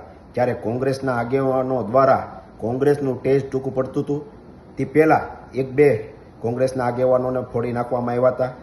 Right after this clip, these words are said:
કે કોંગ્રેસને સભાઓમાં કે ટેજમાં કે રેલીમાં નહીં જવાનું. ત્યારબાદની બીજી સભાઓમાં તમે જુઓ તો કોંગ્રેસના એક પણ આગેવાન કે એક પણ અહીંના ગણાતા, ગણ્યા ગાંઠા નેતાઓ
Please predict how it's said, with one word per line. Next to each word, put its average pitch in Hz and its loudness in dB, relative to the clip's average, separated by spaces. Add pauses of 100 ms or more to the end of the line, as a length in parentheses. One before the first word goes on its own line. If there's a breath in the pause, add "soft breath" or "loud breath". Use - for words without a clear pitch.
(180)
કે 98 -6
કોંગ્રેસને 127 -2
સભાઓમાં 123 0
કે 127 -6
ટેજમાં 123 -2
કે 123 -6
રેલીમાં 123 -2
નહીં 135 0
જવાનું. 104 -2 (420 loud breath)
ત્યારબાદની 139 4
બીજી 123 0
સભાઓમાં 139 4
તમે 127 -2
જુઓ 123 4 (380 loud breath)
તો 110 -6
કોંગ્રેસના 135 0 (220)
એક - -2
પણ 147 2
આગેવાન 131 2
કે 123 2 (680 loud breath)
એક 135 0
પણ 131 2 (200)
અહીંના 131 0
ગણાતા, 131 2 (160)
ગણ્યા 139 0
ગાંઠા 131 2
નેતાઓ 120 2